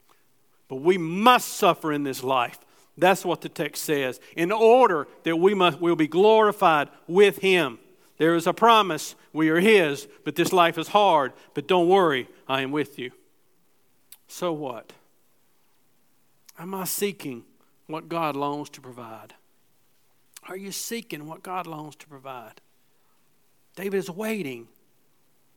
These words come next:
He is longing. We're talking about waiting next week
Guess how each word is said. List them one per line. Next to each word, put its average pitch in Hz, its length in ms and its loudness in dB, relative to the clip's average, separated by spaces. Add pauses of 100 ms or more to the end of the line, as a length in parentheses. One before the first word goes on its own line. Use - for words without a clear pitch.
(120)
He 185 160 -10
is 185 160 -4 (140)
longing. 180 540 -6
We're 185 120 -10
talking 208 200 -10
about 175 120 -6
waiting 185 380 -4
next 190 320 -12
week 135 400 -14